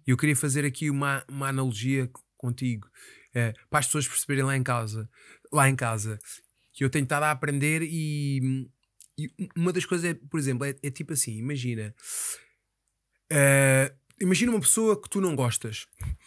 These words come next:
Eh, pá, a pessoa se calhar fez-te, fez-te mal de alguma forma,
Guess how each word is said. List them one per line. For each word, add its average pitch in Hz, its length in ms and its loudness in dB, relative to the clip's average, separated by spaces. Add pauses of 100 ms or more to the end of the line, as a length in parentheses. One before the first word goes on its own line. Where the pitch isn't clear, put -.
(440)
Eh, 110 400 -6 (800)
pá, 180 280 2 (180)
a 160 160 -4
pessoa 214 260 4
se - 80 4
calhar 220 220 6
fez-te, - 300 0 (280)
fez-te - 360 0
mal 190 500 8 (320)
de 156 100 2
alguma 156 340 4
forma, 175 720 6